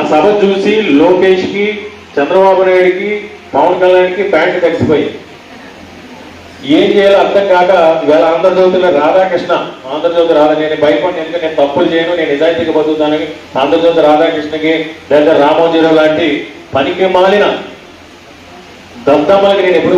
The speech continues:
కూడా భయపడను. ఆ రాధాకృష్ణ అనే దద్దమ్మ ఈరోజు గ్రాఫిక్స్ అంట, అంటే కళ్ళుకి పచ్చపర్లు వచ్చేసినాయి. క్లియర్గా జనాలందరూ కూడా ఒక లక్షలాది మంది ఉంటే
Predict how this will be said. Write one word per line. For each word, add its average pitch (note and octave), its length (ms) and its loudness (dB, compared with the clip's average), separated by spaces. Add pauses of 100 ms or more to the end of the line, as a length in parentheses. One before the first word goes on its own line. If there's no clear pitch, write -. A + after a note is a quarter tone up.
(120)
కూడా F3 200 4
భయపడను. E3+ 460 0 (460)
ఆ C3+ 120 0
రాధాకృష్ణ F#3+ 560 0
అనే F3+ 100 0 (140)
దద్దమ్మ G#3 380 0 (600)
ఈరోజు F3+ 260 4 (120)
గ్రాఫిక్స్ C#3+ 500 0
అంట, B2+ 140 -8 (420)
అంటే F#3 180 -2 (460)
కళ్ళుకి F3+ 380 2 (100)
పచ్చపర్లు - 480 2
వచ్చేసినాయి. D#3 540 -4 (560)
క్లియర్గా G#3+ 580 2 (140)
జనాలందరూ F#3+ 580 -2
కూడా F#3+ 140 2 (100)
ఒక D3+ 160 2
లక్షలాది G3+ 540 0
మంది F#3 220 -4
ఉంటే F#3+ 180 0